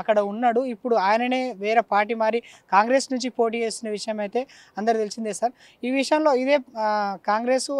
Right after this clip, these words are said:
అధికారంలో ఉంది తెలంగాణలో, అదే అధికారంలో ఉంది కాబట్టి ఇప్పుడు రంజిత్ రెడ్డికి ఓట్లు పడే అవకాశాలు ఏమైనా ఉన్నాయా సార్? లేకపోతే బీఆర్ఎస్ నుంచి కాసాని జ్ఞానేశ్వర్ తను కూడా పోటీ చేస్తున్నాడు సార్, ఆ, ఆ విధంగా ఏమన్నా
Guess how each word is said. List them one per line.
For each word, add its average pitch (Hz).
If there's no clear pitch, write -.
అధికారంలో 240
ఉంది 208
తెలంగాణలో, 196
అదే 247
అధికారంలో 262
ఉంది 240
కాబట్టి 233
ఇప్పుడు 226
రంజిత్ 220
రెడ్డికి 233
ఓట్లు 226
పడే 220
అవకాశాలు 214
ఏమైనా 220
ఉన్నాయా 214
సార్? 254
లేకపోతే 247
బీఆర్ఎస్ 233
నుంచి 240
కాసాని 233
జ్ఞానేశ్వర్ 220
తను 220
కూడా 233
పోటీ 208
చేస్తున్నాడు 185
సార్, 226
ఆ, 214
ఆ 233
విధంగా 269
ఏమన్నా 226